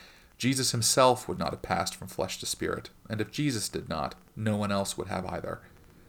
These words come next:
Without the death and resurrection of Jesus, humanity would still be outside Eden looking in,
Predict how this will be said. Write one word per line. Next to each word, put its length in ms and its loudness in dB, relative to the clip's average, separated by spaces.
Without 300 6
the 80 -4
death 240 2
and 80 -8
resurrection 540 -2
of 60 -6
Jesus, 440 0
humanity 480 4
would 160 0
still 280 6
be 120 2
outside 460 2
Eden 340 -4
looking 280 -4
in, 320 0